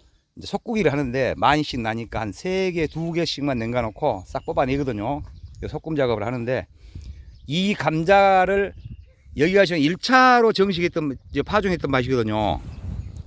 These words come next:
그래갖고 이 감자를 캐내고 이 차 캐내고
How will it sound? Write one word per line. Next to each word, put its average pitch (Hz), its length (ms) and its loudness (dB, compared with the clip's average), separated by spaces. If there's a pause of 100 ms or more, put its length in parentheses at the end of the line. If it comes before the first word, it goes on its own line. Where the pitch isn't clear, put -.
(160)
그래갖고 131 300 0
이 131 80 2
감자를 170 400 4
캐내고 180 600 4 (800)
이 165 160 -4
차 208 120 2
캐내고 180 720 0